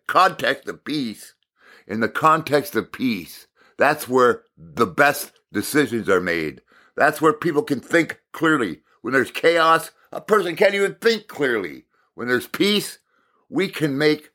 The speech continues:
solid decisions. We can have relationships that are reconciled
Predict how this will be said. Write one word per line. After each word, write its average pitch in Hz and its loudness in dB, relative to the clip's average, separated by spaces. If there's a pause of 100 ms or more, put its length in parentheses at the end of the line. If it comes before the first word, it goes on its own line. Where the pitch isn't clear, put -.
solid 156 2
decisions. 95 -4 (440)
We 175 2
can 165 0
have 147 2
relationships 135 0
that 117 0
are 110 2
reconciled 110 0